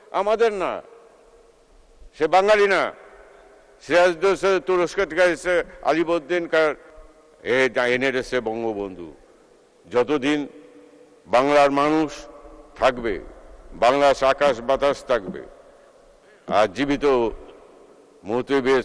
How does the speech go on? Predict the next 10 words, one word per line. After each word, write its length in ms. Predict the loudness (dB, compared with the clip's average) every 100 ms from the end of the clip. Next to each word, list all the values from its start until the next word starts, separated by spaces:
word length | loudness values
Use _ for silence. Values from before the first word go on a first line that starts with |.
| -4
চেয়ে 340 | -2 0 -2 -6 -16 -18 -18 -18 -20 -20 -8
মৃত 280 | -2 -2 2
মুজিব 680 | 2 2 0 0 -2 -6 -8 -16 -20 -20 -20 0
ততই 640 | 2 4 4 4 4 2 -4 -16 -20 -20 -20 -20 -20 -20 -20 -20 _
শক্তিশালী 680 | 0 0 0 -4 0 2 4
হয়ে 280 | 4 2
সামনের 420 | 0 -2 0 -2 -4
দিকে 240 | -2 0
অগ্রসর 520 | 0 0 -2 0 -4
হয়েছে। 380 | -4 -10 -12 -18